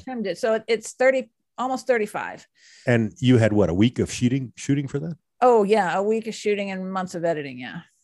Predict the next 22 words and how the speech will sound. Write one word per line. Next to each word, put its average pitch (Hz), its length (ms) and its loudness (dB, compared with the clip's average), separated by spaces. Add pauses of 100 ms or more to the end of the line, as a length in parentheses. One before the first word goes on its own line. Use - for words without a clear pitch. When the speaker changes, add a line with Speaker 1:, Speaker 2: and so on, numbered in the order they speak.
(160)
Speaker 2:
Right. 98 400 2
Yeah. 95 260 2
It's, 95 120 -4
so 113 380 4 (220)
that's 131 380 2 (140)
kinda, 95 320 2
that 113 160 2
was 95 140 0
the 87 60 -12
big 95 180 0
heads 90 180 -4
up 87 140 -4
for 82 80 -8
me, 90 180 0
that - 140 -10 (320)
I 131 60 6
had 104 140 4
no 147 200 6
idea 90 260 2
that 78 140 -4
it 78 100 -14
takes - 400 0